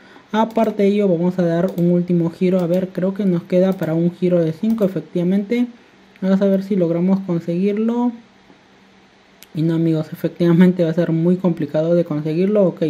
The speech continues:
logramos conseguir otra piedra evolutiva y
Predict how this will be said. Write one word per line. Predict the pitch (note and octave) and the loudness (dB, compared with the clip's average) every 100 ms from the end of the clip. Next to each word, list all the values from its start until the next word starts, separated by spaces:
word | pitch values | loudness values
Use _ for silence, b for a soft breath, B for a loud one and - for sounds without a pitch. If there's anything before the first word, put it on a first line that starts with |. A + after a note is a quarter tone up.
| C#3+ | -2
logramos | C#3+ C#3+ D#3 F3+ G3 | -2 -2 0 0 0
conseguir | F#3+ D#3+ D#3 D#3 | -2 -2 -2 0
otra | F3 F3+ E3 | 0 0 -2
piedra | D#3 E3+ F3+ | 0 2 2
evolutiva | E3+ D#3 E3 G#3+ A#3 C4 C4 B B B B B | 2 0 -2 -2 0 0 -2 B B B B B
y | - A#3+ B3 | 0 2 2